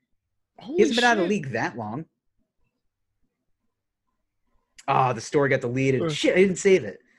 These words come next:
Speaker 1: Okay, so apparently Jack Harlow posted a picture of Williams on his Instagram. I didn't realize that.
Speaker 2: Oh, God.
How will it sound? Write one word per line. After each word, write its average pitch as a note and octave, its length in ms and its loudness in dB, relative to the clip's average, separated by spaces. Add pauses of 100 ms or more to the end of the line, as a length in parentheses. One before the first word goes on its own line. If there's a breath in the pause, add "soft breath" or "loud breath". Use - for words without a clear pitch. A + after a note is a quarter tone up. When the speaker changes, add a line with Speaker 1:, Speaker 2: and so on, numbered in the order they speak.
Speaker 1:
Okay, E3 220 6
so D3+ 220 6
apparently G3+ 460 2
Jack D#3+ 400 2
Harlow D3 680 0 (100)
posted D#3 340 2
a D3 60 2
picture D#3 380 0
of C3+ 80 0
Williams C#3+ 420 2
on C3+ 140 2
his B2+ 140 -2
Instagram. A#2 720 -4
I C3+ 180 2
didn't D3+ 260 0
realize B2 520 -2
that. G#2+ 220 -8
Speaker 2:
Oh, G#2 320 -8
God. - 0 -